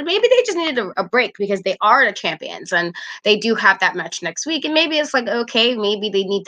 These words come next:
I mean, I'm hoping it's kinda get their head in the space that they can retain, uh, if that's what they're doing. But then I guess we'll see, uh,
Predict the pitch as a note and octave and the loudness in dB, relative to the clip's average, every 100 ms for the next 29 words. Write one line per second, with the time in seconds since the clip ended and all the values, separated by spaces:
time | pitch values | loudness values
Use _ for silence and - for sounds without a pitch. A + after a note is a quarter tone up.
0 | - A3+ G#3+ G#3 A#3+ D4+ D#4+ D#4+ - - | -2 0 0 2 4 4 0 -2 -6 -2
1 | C#4 A#3+ B3+ B3+ A#3 A#3+ B3 A#3+ A#3+ A#3 | 0 2 0 0 -4 -2 -2 -4 -8 -6
2 | A3+ A3+ A#3 F#3+ - G3+ G3+ F3 E3 - | -4 -4 -4 -8 -6 -8 -6 -10 -8 -8
3 | F#3+ B3+ D4 - - - - A#3 G#3 G#3 | -4 -6 -8 -12 -16 -4 4 6 6 2
4 | G3 G3 G3+ A3+ A3+ A#3+ C#4+ F4 C#4+ B3 | 0 -2 -2 -2 0 -2 0 -2 2 2
5 | A#3+ B3 C4 D4 - D4 - G4 G4+ - | 4 0 2 -2 -4 -6 0 0 0 -4
6 | - - _ B3 B3 B3+ B3 A#3+ A3+ | -18 -20 _ 4 6 6 6 6 6